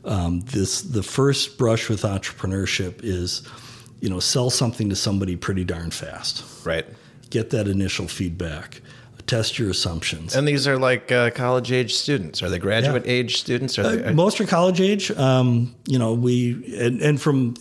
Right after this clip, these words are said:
Speaker 1: uh, the neat thing about the introductory course that I taught, not the master's course that I taught, uh, the introductory is across the whole campus. So I have engineering students, I have, um, art students, and, and you see the teams that they build.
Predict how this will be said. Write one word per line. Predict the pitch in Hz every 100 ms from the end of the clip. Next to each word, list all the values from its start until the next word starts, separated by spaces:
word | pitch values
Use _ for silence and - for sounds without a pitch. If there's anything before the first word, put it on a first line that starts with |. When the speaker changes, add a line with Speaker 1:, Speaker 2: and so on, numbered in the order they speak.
| -
Speaker 1:
uh, | 123 110
the | 107 117
neat | 147 160
thing | 147
about | 123 113 110
the | 113 107
introductory | 113 - 113 139 - 101 98
course | 113 90 -
that | 90
I | 90
taught, | - 92 92 -
not | 120
the | -
master's | 98 107 - 95
course | - 90 -
that | 87
I |
taught, | 90 87 92 - - - - - -
uh, | 101 95 98
the | 117 110
introductory | 117 117 110 165 135 107
is | 101
across | 98 110 107 -
the | - 104
whole | 107 101
campus. | 98 - - - -
So | - 98
I | 95
have | 95
engineering | 98 98 101 107 120
students, | - - 80 78 - 85
I |
have, | 90 87 92 - - - - -
um, | - 85 82 - - - -
art | 110 135 156
students, | - 113 85 73 - -
and, | - 107 113 156
and | - 104 104 - -
you | 131 110
see | - 135
the | 139 123
teams | - 131 127 131
that | 113 101
they | 107
build. | 98 101 104 127 165